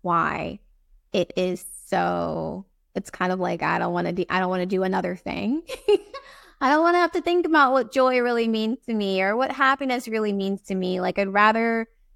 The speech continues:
you know, just kinda go by other people's definitions because I got so much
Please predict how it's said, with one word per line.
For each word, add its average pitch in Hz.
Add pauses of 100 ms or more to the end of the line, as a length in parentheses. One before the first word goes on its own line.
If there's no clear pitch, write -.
(120)
you 240
know, 214
just 220
kinda 233
go 247
by 254
other 311
people's 190
definitions 185
because 214
I 254
got 311
so 381
much 392